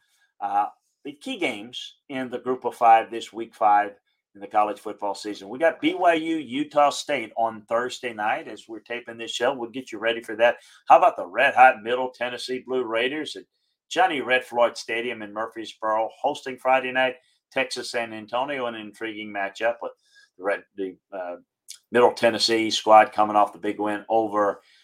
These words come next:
Miami. How about Houston and Tulane? Tulane with a big win over Kansas State. Houston underachieving thus far,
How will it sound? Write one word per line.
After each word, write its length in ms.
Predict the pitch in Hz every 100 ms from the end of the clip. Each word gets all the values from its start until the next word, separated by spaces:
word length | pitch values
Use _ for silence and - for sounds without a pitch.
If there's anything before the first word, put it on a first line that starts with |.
| _ _
Miami. 540 | 101 101 101 110 113
How 160 | 104 -
about 240 | 208 -
Houston 400 | 139 160 - 147
and 120 | 123 -
Tulane? 380 | 151 143 95 - _ _ -
Tulane 380 | 143 165 147
with 100 | 104 -
a 40 | -
big 180 | 135 139
win 160 | 139
over 200 | 123 104 -
Kansas 360 | 123 117 107
State. 240 | - 117 -
Houston 460 | 98 143 156 110 -
underachieving 720 | 110 104 98 - 143 147 135 120
thus 180 | 123
far, 340 | - 123 135